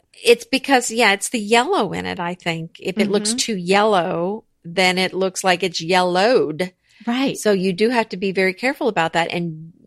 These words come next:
Speaker 1: gray paint may have a little bit of yellow in it, but not a lot. So
Speaker 2: Right.
Speaker 1: it's not going to yellow over time. And then some of that was the, some of those alkyled paints would yellow over time.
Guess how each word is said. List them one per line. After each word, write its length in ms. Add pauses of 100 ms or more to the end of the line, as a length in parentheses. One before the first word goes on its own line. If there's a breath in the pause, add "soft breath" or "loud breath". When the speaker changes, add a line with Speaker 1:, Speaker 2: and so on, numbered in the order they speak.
(360)
Speaker 1:
gray 360
paint 440
may 160
have 160
a 40
little 240
bit 140
of 100
yellow 340
in 80
it, 180
but 120
not 220
a 40
lot. 360
So 260
Speaker 2:
Right. 140
Speaker 1:
it's 120
not 220
going 300 (140)
to 240
yellow 480
over 240
time. 180 (340 loud breath)
And 140
then 260
some 220
of 80
that 220
was 260
the, 360
some 220
of 80
those 380 (100)
alkyled 640
paints 640
would 220
yellow 480
over 260
time. 520